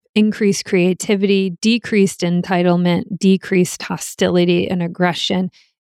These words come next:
increased decision-making skills, decreased blood pressure. So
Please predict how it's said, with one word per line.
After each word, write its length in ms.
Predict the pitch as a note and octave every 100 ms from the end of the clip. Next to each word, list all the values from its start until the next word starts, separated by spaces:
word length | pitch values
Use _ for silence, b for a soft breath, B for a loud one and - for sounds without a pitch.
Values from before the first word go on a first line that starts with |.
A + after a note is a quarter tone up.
| -
increased 720 | B3 C4+ A#3+ A3+ G3+ - -
decision-making 800 | F#3+ - F#3 F#3 F3+ E3+ F3+ F3
skills, 580 | - - F#3 F3 F3+ D#3 -
decreased 540 | G#3+ G#3+ G3+ F#3 -
blood 240 | F3+ E3+
pressure. 520 | E3 F3 E3 G3+ - -
So 260 | G3+ -